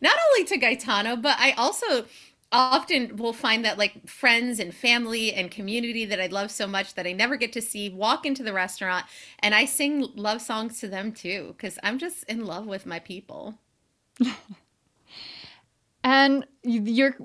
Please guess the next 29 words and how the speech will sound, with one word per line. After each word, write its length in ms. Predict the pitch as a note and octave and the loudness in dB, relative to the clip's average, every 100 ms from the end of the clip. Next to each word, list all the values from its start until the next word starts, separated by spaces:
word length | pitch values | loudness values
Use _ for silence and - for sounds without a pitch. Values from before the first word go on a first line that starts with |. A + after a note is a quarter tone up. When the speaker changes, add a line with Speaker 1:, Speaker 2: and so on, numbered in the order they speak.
| A3+ | -6
Speaker 2:
part 260 | G3+ C#4 | 4 4
of 120 | C#4 A3 | 4 0
your 220 | A#3 A3+ | 0 0
creative 320 | A3 A#3+ G#3+ G#3 | 4 4 2 4
process 420 | A#4 B4 D4 B3+ | 2 4 4 4
is 100 | A3+ | 4
also 280 | A3+ A3+ A#3+ | 4 6 2
continuing 920 | A#3 A#3+ - C#4+ E4+ E4+ C4 A#3 A3+ | 4 2 4 4 4 4 6 4 2
to 500 | - - A#3 G#3 G3+ - _ _ _ - | 0 0 2 2 0 -6 _ _ _ 0
get 200 | B3+ A3+ | 2 4
new 240 | A3+ A3 | 4 4
influences. 800 | A#3 C#4 C#4+ B3 A3 G#3+ G3 F#3+ - - - | 2 2 4 2 2 0 -2 -4 -10 -20 -10
And 140 | G3+ G3 | -4 0
I 80 | |
know 240 | G#3 A3 F#4 | 4 6 8
the 100 | F4 | 6
two 180 | C#4 A#3 | 4 2
of 80 | |
you 120 | G3+ G#3 | 2 -2
spent 240 | A3+ G#3 | -2 -2
some 100 | G#3 | -2
time 320 | G3 G#3+ F#3+ | -4 -4 -4
in 140 | F#3 F#3+ | -4 -8
Spain 580 | - B3 C4 C4+ C4 B3+ - - - | 2 4 6 8 6 4 -2 -20 -12
learning 320 | - A3+ A3 G#3+ | 0 2 4 2
about 380 | G#3 F#3+ F#3 | 4 4 4
flamenco 1040 | - A3 A#3+ C4+ C4+ C#4+ B3 A#3+ A#3+ A3+ A#3+ - _ | 2 4 6 6 6 8 10 10 10 8 4 -2 _
and, 520 | A#3 A3 G#3+ G#3+ G#3+ A3 | 4 8 8 6 2 -2
uh, 80 | - | -4